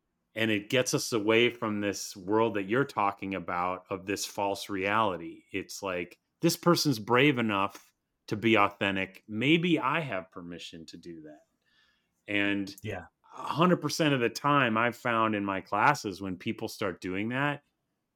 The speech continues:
Speaker 1: they're so much better than they even imagined, and they don't even know how great they are. We have to tell 'em, like, "Do you know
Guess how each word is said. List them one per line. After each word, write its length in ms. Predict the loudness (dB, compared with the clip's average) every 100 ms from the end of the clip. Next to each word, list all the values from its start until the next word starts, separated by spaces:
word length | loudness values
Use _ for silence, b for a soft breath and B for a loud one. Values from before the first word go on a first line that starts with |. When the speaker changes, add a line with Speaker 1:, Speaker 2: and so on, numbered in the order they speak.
| _ -2
Speaker 1:
they're 160 | 0
so 380 | 0 -2 2 4
much 300 | 4 2 -2 -10 -2
better 360 | 2 4 4 4
than 540 | 2 2 0 -2 -10 _ _ _ _ _ -18
they 800 | -16 -14 -14 -16 -18 -12 -4 -2
even 440 | 0 -2 0 -2
imagined, 760 | -2 -6 -6 -6 -2 0 0 -2
and 200 | -4 -2
they 100 | 4
don't 180 | 6
even 280 | 6 6 2
know 220 | 4 4
how 180 | 6 6
great 340 | 6 4 2 2
they 120 | 0
are. 140 | 2
We 180 | 6 6
have 200 | 8 4
to 60 | 0
tell 360 | -2 0 2 0
'em, 180 | -4 -6
like, 260 | -4 -2
"Do 80 | 4
you 140 | 8 10
know 520 | 8 6 6 4